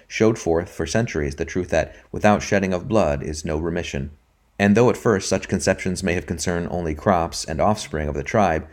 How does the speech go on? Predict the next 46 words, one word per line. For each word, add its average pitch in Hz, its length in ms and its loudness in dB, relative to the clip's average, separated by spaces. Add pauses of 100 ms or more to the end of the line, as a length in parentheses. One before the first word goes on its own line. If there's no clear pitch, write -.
(200)
they 92 100 0
came 98 260 2
later, 90 320 4
in 85 140 -6
the 87 60 -2
mysteries, 78 520 -2
to - 140 -16
concern 85 400 -2
the 82 60 -6
spiritual 110 460 0
death 76 280 -2
and 80 100 -6
resurrection 80 560 -4
of 69 80 -2
the 69 160 -6
individual. 73 560 -6 (1120)
The 101 120 4
Indian 101 400 4
ascetic, 85 580 0
mortifying 92 540 2
his 85 140 -6
body 90 340 2
on 78 140 -2
a 73 40 -2
bed 73 200 0
of 69 80 -2
spikes, - 540 0 (220)
preached - 320 -2
the 95 60 -6
same 85 260 -2
lesson. 90 360 -4 (640)
The 98 80 -4
Greek 107 240 4
philosopher 101 560 2
tells 82 280 0
us 87 140 -4
that 82 200 -2
the 87 80 -2
life 90 280 2
of 71 100 -10
wisdom 95 360 2
is 71 220 -4
a 73 60 -8
practice 82 500 -4
of 67 140 -6
death. 80 320 0